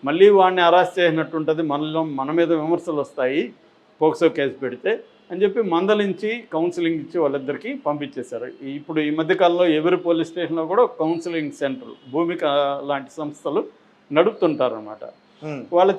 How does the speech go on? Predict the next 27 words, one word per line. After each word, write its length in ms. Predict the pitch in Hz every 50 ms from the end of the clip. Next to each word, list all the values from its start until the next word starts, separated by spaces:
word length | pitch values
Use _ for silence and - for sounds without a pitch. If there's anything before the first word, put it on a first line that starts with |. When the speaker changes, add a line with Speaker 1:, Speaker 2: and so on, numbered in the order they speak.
| 220
Speaker 1:
చేత 100 | 220 214
కౌన్సిలింగ్ 580 | 214 196 - 180 175 190 185 180 190 185 175 165
ఇప్పించి 420 | 160 160 165 165 156 - - 262
వీళ్ళిద్దరికి 420 | 285 240 196 175 156 156 175 156 -
పంపించేశారు. 880 | - 160 151 147 160 160 160 160 127 - - 104 98 - - _ _ _ _ _ _ _ _ _ _ _ _ _ _ _ _ _ _ _ _ _ _ _ -
వీళ్ళు 140 | 190 208 202
అయిపోయింది 380 | 202 214 202 240 233 233 214 196
అనుకున్నారు. 500 | 180 165 147 151 135 127 120 113 101 104 - _ _ _ _ _ _ _ -
ఈ 120 | 190 196
అమ్మాయి 600 | 208 208 214 220 220 220 208 208 208 208 196 190
ఇంటికి 440 | 180 165 160 160 165 175 - 202 185
వచ్చింది 300 | 180 160 - 160 143 139
మళ్ళీ. 300 | 131 131 131 127 120 101 - _ _ _ _ 156
మూడు 260 | 147 131 143 156 156 151
నే-, 200 | 156 160 156 151
మూడు 280 | 147 147 147 151 147
రోజుల 200 | 151 165 175 175
ముందు 240 | 165 160 160 165 156
ఇంటికి 240 | 147 151 151 151 151
వచ్చింది. 340 | 143 143 - 135 117 107 113
Speaker 2:
Hmm. 600 | - _ _ _ _ 151 151 147 139 - 165 175
Speaker 1:
ఆ, 180 | 170 160 160 170
ఈ 200 | 175 180 185 196
అమ్మాయికి 420 | 202 208 220 220 220 214 214 202
ఏముందంటే 640 | 196 196 196 196 190 180 175 175 175 170 208 240
ఒక 180 | 226 202 190 185
బిట్టర్‌నెస్ 760 | 170 147 147 185 - - 233 247 233 240 233 - - - 175